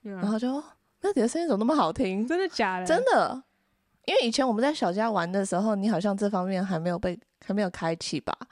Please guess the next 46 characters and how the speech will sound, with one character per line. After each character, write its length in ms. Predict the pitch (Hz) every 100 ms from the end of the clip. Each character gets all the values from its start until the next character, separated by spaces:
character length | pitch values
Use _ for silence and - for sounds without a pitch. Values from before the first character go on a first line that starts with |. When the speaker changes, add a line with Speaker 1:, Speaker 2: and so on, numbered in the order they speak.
| -
Speaker 1:
Yeah， 360 | 233 262 214
应 100 | 208
该 120 | 240 240
是 20 |
没 120 | 226
有。 20 |
Speaker 2:
然 20 |
后 140 | - 190
可 120 | 190
能 140 | 180 190
有 160 | 185
几 200 | 202 180
年 200 | 160 156
就 140 | 175 175
是 180 | 185
我， 320 | 170 175 165 -
我 180 | 175 160
是 200 | - 208
在 220 | 208 185
另 220 | 175 165
外 200 | 156 139
一 20 | -
个 240 | 107 - _ - _
地 120 | - 180
方 180 | 180
聚 160 | 160 147
会， 140 | 160
然 100 | 143
后 80 | 165
你 140 | 160 147
在 140 | 147
Youth， 240 | 143 - -
Speaker 1:
Yeah。 20 | - _ _ _
Speaker 2:
对。 100 | -
Speaker 1:
Yeah。 380 | 82 208 202 196 - _ - _
Speaker 2:
后 200 | - 269
来 100 | 208
就 100 | 226
Speaker 1:
That's 100 | 214
funny。 120 | - 233
Speaker 2:
跟 100 | 185
我 60 |
说 200 | 202 214 -
，“对 100 | 285
啊， 300 | 240 247 254 _
嗯。” 260 | 277 247